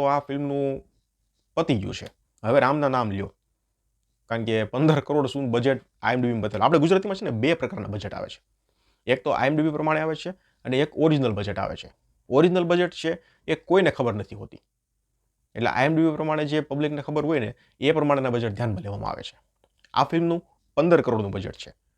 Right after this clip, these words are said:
તમે ફિલ્મ જોઈ હોય તો મને કોમેન્ટ સેક્શનમાં જણાવો કે આ ફિલ્મ પંદર કરોડની બની હશે. હું તો ખબર જ છું નથી બની એમ, પણ રિયલ બજેટ તમને લાગતું હોય મને કહેજો.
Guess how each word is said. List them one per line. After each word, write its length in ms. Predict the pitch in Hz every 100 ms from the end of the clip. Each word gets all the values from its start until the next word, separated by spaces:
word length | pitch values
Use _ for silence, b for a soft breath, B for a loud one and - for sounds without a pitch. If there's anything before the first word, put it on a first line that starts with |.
| _ -
તમે 160 | 131
ફિલ્મ 260 | 151 151 156
જોઈ 200 | 139 196
હોય 160 | 120 113
તો 100 | 135
મને 140 | 131
કોમેન્ટ 280 | 127 151 156
સેક્શનમાં 340 | 160 165 160
જણાવો 240 | 147 156 135
કે 100 | 131
આ 100 | 131
ફિલ્મ 320 | - 143 135
પંદર 320 | 123 139 135
કરોડની 320 | 123 135 131
બની 260 | 117 120 156
હશે. 240 | 175 214 - _ _ _ _ _ 123
હું 100 | 170
તો 80 |
ખબર 240 | 160 190 180
જ 40 |
છું 160 | - 135
નથી 140 | 131
બની 240 | 110 101 98
એમ, 100 | 101 _ _ _ _ _ _ -
પણ 100 | 107
રિયલ 220 | 123 180
બજેટ 240 | 175 180 -
તમને 200 | 180 170
લાગતું 320 | 175 - 165
હોય 100 | 147
મને 160 | 143
કહેજો. 320 | 160 160 101